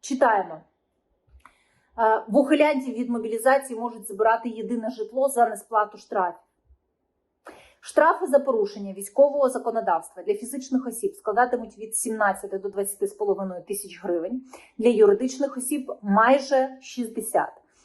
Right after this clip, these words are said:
Якщо ухилянт накопичив штрафи на загальну суму понад сто шістдесят тисяч гривень, він відмовляється їх сплачувати.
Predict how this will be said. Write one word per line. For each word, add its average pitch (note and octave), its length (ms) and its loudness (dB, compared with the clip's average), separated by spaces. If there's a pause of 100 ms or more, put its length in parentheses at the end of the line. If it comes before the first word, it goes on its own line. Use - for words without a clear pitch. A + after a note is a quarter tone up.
(240)
Якщо F#4+ 380 6
ухилянт C4+ 480 2
накопичив C#4 560 -2
штрафи F3+ 600 0
на C4+ 160 4
загальну B3 440 2
суму F#3+ 320 -6
понад E4+ 360 0
сто D#4+ 240 -4
шістдесят G#3+ 600 -2
тисяч G3+ 380 -8
гривень, D#3+ 340 -12
він C4 160 2
відмовляється A#3 640 0
їх G3+ 120 -6
сплачувати. - 600 -4